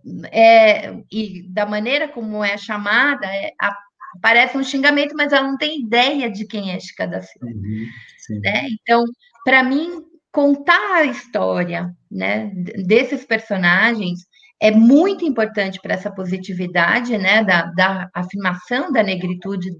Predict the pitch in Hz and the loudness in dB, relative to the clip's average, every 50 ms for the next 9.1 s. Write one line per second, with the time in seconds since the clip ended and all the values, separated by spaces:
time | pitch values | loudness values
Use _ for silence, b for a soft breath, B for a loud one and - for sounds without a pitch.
0 | _ - - 175 190 190 190 - 185 180 175 170 170 175 175 - 185 180 165 160 | _ -8 -2 0 0 0 0 -2 -4 -4 -2 -2 -4 -6 -6 -6 -6 -6 -4 -4
1 | 160 180 196 214 285 277 - - 208 196 - - 220 214 - - 240 233 226 226 | -4 -4 -6 -6 -8 -10 -6 -6 -6 -4 0 -2 -2 -2 0 2 4 6 8 8
2 | 262 269 - - 220 208 - 202 190 196 - 190 175 170 170 170 - - - 165 | 6 6 4 2 0 0 0 -4 -6 0 0 0 2 2 0 -2 -4 -4 -4 -4
3 | 175 175 180 - B B B B B B B - 190 185 175 170 180 180 - _ | -4 -4 -6 -8 B B B B B B B -2 2 2 2 2 0 -2 -8 _
4 | - 180 180 160 165 160 165 185 226 - - - B B B B B B B B | -2 -2 0 2 2 2 2 0 -2 -6 -10 -20 B B B B B B B B
5 | B B B B - 220 277 381 466 453 - - 370 330 285 254 208 240 262 311 | B B B B 4 4 4 4 4 0 -4 -2 2 4 4 4 4 2 -2 -2
6 | 349 339 294 240 220 196 - _ _ - 302 311 277 262 302 320 349 320 - - | -4 -6 -6 -8 -8 -10 -14 _ _ 0 0 0 0 0 -6 -8 -10 -12 -10 -8
7 | 359 320 320 320 311 320 330 359 453 453 - - 320 294 330 339 330 - - - | -8 -8 -6 -6 -4 -2 -2 -2 -2 -4 -8 -4 0 0 0 0 -2 -4 -4 -2
8 | 254 233 208 185 180 180 _ - 180 185 190 190 202 208 208 202 202 190 190 190 | 0 0 0 -2 -6 -12 _ -10 -10 -10 -8 -6 -4 -2 -2 -2 -4 -6 -6 -8
9 | 190 190 | -10 -14